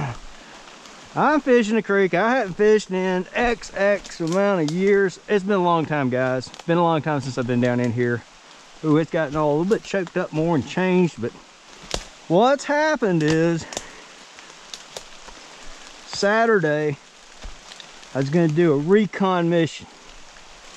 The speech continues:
for smallmouth bass. Of course, the way that's been going lately, it's probably wasn't a good idea, but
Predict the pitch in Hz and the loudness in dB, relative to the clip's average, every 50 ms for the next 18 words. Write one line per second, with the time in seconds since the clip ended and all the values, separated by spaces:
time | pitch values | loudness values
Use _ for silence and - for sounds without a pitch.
0 | - - - - - - - - - - 104 - - - 175 175 175 175 175 175 | -20 -16 -14 -14 -12 -12 -12 -14 -14 -14 -16 -8 -2 0 2 2 4 2 2 2
1 | 165 151 135 160 170 170 165 143 110 - - - - - - - - - - - | 0 0 -2 -2 -2 0 0 0 -2 -4 -8 -14 -18 -20 -20 -20 -20 -20 -20 -20
2 | - - - - - - - - - - 196 202 185 151 - 180 196 190 175 190 | -20 -20 -20 -20 -20 -20 -20 -18 -2 2 4 4 4 2 2 2 2 2 4 2
3 | 214 202 - - 185 165 143 147 180 196 196 180 156 143 143 143 143 131 139 143 | 2 0 2 2 2 2 4 4 2 4 4 4 4 4 4 2 0 0 0 -2
4 | 139 143 - - - 190 180 156 143 147 170 160 127 123 117 147 147 139 135 131 | -2 -2 -4 -4 -2 0 0 2 2 0 0 0 0 0 2 2 2 2 2 0
5 | 131 135 139 156 151 131 113 104 117 | -2 0 2 4 4 4 2 0 -4